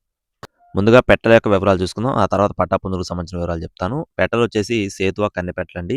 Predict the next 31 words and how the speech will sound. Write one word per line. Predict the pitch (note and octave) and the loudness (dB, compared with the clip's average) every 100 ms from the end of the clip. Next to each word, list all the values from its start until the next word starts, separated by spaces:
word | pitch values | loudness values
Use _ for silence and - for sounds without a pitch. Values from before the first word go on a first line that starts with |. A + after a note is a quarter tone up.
| - | -6
రెండు | F#2+ F2+ | -8 -8
పెట్టలు | - - F2 | -10 -12 -10
ఉన్నాయి, | F2 F#2+ C3 | -6 -4 -4
రెండు | F#2 F2+ | -4 -8
పెట్టలు | F2+ F#2 | -10 -10
కూడా | G2 D3+ - _ _ _ _ | -6 -6 -8 _ _ _ _
సేతువా | - F#2+ F#2+ G2+ A#2 | -2 -2 0 -2 -4
కన్నెపెట్టలు. | - F2 F2+ F2+ F2 A2+ F3 - - _ _ _ _ _ - | -6 -6 -6 -6 -2 0 0 -6 -16 _ _ _ _ _ -4
గుడ్లు | G#2 | 2
పెట్టడానికి | G#2+ - G#2 G#2 G2+ | 2 2 0 -2 -4
సిద్ధంగా | F2+ F#2+ F#2 | -6 -4 -4
ఉన్నట్లుగా | F2+ F2 G2 | -4 -4 -6
బ్రదర్ | G#2 F#2 F2 | -4 -4 -6
మనతో | F2 E2 | -6 -10
చెప్తున్నారండి. | - E2+ - F2+ F2 F2+ A2+ - | -12 -14 -8 -4 -4 -2 -4 -4
బరువులు | F#2+ F#2 G#2 A2 | -2 0 0 0
వచ్చేసి | - G2 - | -2 -4 -4
ప్రస్తుతానికైతే | - F#2 - G2+ F#2 - A2 | -6 -6 -4 -2 -2 -4 -2
రెండున్నర | G2+ A2 A2+ A2 | 0 2 2 4
కేజీలుగా | A2 G#2+ G#2+ | 2 2 2
ఉంటాయని | G2 G2 G2 | 0 -2 -2
చెప్తున్నారు | - G2+ F#2+ | -4 -2 -2
ఫ్రెండ్స్. | G2+ C3 C3+ - | -2 -4 -6 -6
ప్రస్తుతానికి | F#2+ - G2+ F#2+ | -6 -2 -2 0
బరువులు | F2+ F#2 F2 | 0 0 -2
రెండున్నర | F2 E2+ F2 | -4 -4 -4
కేజీలు, | E2+ F2+ F2 G2 - | -4 -4 -2 -2 -2
వయసులో | F2+ F#2+ G#2+ | -4 -2 -4
వచ్చేసి | F#2+ F#2 F#2+ | -4 -6 -8
సిక్స్ | - - F2+ | -14 -16 -12
మంత్స్, | E2+ - | -12 -6